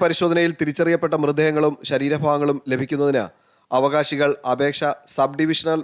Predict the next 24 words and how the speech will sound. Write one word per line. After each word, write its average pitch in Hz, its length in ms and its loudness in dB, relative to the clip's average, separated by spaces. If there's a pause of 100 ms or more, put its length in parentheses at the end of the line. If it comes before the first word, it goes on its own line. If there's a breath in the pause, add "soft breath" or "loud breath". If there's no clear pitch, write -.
മജിസ്ട്രേറ്റ് 139 440 -2
കൂടിയായ 143 380 2 (560 loud breath)
മാനന്തവാടി 151 560 2 (160)
സബ് 127 240 -6
കളക്ടർക്ക് 143 500 0 (180)
നൽകിയാൽ 135 400 0 (460 soft breath)
അവ 131 60 4 (100)
പുറത്തെടുക്കുന്നതിനും 147 800 0 (180)
കൈമാറുന്നതിനും 143 680 0 (380 soft breath)
സബ് 160 320 -2
ഡിവിഷണൽ 156 420 0
മജിസ്ട്രേറ്റിന് 143 500 -2 (200)
അധികാരം 131 400 2
നൽകിയിട്ടുണ്ട്. 120 440 -2 (460)
ശരീരത്തിൽ 175 500 0
നിന്ന് 180 200 2 (160)
കണ്ടെടുത്ത 151 360 0 (140)
ഭൗതിക 139 380 2
വസ്തുക്കൾ 156 380 -2
സംബന്ധിച്ചും 143 460 -2 (200)
ആവശ്യമായ 139 440 2
ഉത്തരവുകൾ 135 420 2 (340)
എസ് 135 160 -6
ഡി 151 60 0